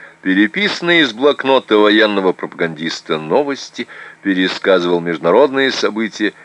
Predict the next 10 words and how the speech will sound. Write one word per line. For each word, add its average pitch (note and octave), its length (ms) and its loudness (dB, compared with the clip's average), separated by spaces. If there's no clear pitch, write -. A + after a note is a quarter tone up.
и G2+ 140 -4
свои F#2 300 -2
соображения E2+ 760 0
по - 100 -10
их D#2+ 200 -6
поводу. D2+ 360 -10
Народ A#2+ 380 2
дышал E2 380 0
чистым D#2 560 -12
воздухом, A2 600 -10